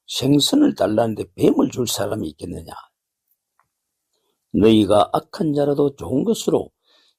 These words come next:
자식에게 줄 줄 알거든. 하물며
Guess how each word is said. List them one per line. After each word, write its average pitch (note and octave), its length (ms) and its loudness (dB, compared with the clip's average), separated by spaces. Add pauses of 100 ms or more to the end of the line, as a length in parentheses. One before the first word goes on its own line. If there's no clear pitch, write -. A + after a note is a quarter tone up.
(100)
자식에게 A2+ 720 0
줄 - 260 -4
줄 - 240 -4
알거든. F2+ 360 -10 (200)
하물며 B3 560 0